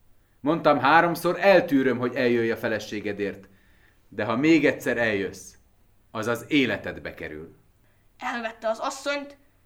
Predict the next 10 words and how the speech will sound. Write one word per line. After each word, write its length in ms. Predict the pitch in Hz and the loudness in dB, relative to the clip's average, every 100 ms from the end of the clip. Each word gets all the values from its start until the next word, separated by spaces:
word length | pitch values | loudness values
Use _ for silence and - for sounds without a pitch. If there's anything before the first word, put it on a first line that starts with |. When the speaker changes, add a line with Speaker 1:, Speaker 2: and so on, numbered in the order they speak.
| _ | _
Speaker 2:
és 120 | - | -4
elrepült 580 | - 254 240 247 233 214 | 2 2 2 -4 -14 -8
vele 200 | 220 214 | -8 -8
vissza. 420 | 196 - - 220 _ _ _ _ _ _ _ _ _ _ _ | -10 -18 -18 -18 _ _ _ _ _ _ _ _ _ _ _
Azt 240 | - 269 247 | -8 -6 -6
mondja 280 | 247 240 | -6 -2
a 60 | 240 | -2
fiúnak 480 | 240 262 247 240 240 | -4 -10 -8 -8 -6
a 40 | |
lova. 380 | 240 233 - | -4 -4 -6